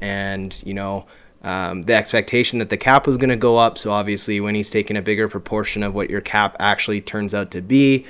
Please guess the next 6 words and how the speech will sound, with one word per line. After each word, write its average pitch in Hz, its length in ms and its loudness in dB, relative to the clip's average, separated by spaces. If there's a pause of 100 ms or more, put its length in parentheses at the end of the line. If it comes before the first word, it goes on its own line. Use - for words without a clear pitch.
(260)
uh, 98 380 0
it's - 380 -4
now 98 300 -2
his 113 220 -2
fault. 104 520 0 (320)
Uh, 92 480 2